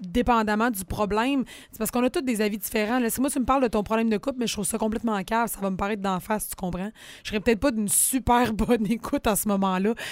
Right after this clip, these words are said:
Tandis qu'en ligne, je trouve que t'évites ce filtre-là. Je trouve que c'est plus accessible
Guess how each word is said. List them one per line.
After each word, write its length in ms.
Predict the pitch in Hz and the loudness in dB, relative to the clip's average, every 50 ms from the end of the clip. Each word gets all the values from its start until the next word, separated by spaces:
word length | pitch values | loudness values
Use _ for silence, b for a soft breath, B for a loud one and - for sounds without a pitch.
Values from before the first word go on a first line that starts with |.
| B B B | B B B
Tandis 320 | - 247 240 233 190 - | 4 4 4 4 2 2
qu'en 240 | - 285 262 240 226 226 | 4 6 6 8 6 6
ligne, 200 | 233 285 330 302 | 4 4 2 2
je 80 | - - | 0 2
trouve 200 | 254 294 262 - | 2 0 0 2
que 120 | - 233 | 2 2
t'évites 640 | 226 - - - 262 254 233 196 220 311 - - - | 2 2 0 2 2 4 4 2 0 0 0 0 -2
ce 200 | - - 247 220 | 2 2 2 2
filtre-là. 580 | - - 254 247 202 - 196 220 220 220 240 339 | 2 0 -2 -2 -2 -2 -2 0 2 2 2 0
Je 60 | 320 | -2
trouve 160 | - - 285 220 | -2 -4 -4 -2
que 100 | 262 240 | -2 0
c'est 140 | - 226 | 0 0
plus 260 | 190 - - 277 277 262 | -2 0 0 0 2 2
accessible 680 | 240 - - - 226 196 - - 262 269 220 226 202 | 2 0 0 0 0 0 2 2 2 2 2 0 -2